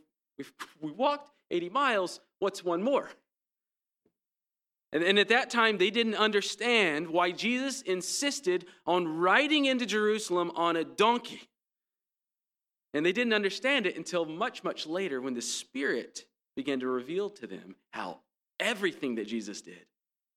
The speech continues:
even the way that he goes into the holy city, everything he did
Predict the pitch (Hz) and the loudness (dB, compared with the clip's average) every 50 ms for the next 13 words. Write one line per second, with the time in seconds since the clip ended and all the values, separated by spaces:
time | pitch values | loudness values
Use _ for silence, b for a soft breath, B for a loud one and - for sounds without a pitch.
0 | _ _ _ _ _ _ _ _ - 180 226 240 285 277 254 240 208 190 202 220 | _ _ _ _ _ _ _ _ -2 -2 0 0 0 2 2 2 2 2 2 2
1 | 240 233 208 165 156 180 180 147 180 202 226 247 220 214 214 208 196 180 180 165 | 2 0 -2 -4 -4 -8 -4 -2 2 2 2 0 0 -2 0 0 2 0 0 0
2 | 175 180 175 160 - - 185 185 135 120 117 - - 185 226 233 285 269 262 262 | 0 -2 -2 -2 -4 -4 -4 -4 -4 -6 -8 -2 0 0 2 2 0 0 0 0
3 | 247 214 190 202 156 175 175 151 147 147 | 0 0 -2 -2 -2 0 2 2 0 0